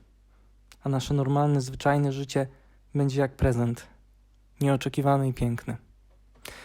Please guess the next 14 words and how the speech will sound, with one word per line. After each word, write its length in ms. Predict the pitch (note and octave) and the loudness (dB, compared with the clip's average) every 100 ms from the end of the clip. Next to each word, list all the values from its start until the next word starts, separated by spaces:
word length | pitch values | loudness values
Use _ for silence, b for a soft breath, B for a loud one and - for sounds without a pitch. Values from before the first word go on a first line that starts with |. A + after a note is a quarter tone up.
| B B - | B B 0
I 60 | |
pokochamy 560 | - - C#3 D3+ D#3 D3 | 2 2 6 8 8 4
wszystko, 420 | - D#3+ - D3+ | 2 -2 2 0
co 220 | - - | 2 -4
dotąd 380 | C#3 D3 D3 C#3 | 4 4 4 0
wydawało 500 | C3 C3+ C3 C3 C3 | 2 2 4 6 6
się 120 | - | 4
oczywiste. 540 | A#2+ - A#2+ - - A#2+ b b b _ _ _ _ - - | 2 -2 -4 -4 -8 -10 b b b _ _ _ _ -20 -2
I 40 | |
będziemy 360 | C3 C3+ D3 E3+ | 2 4 4 2
wdzięczni 460 | D#3+ D#3 F#3 - C#3 | 4 2 2 0 2
za 120 | C3 | 2
każdą 360 | - D3+ E3 | 2 2 0
sekundę. 500 | D3+ C#3+ D3 B2 A#2 | -2 -2 0 0 0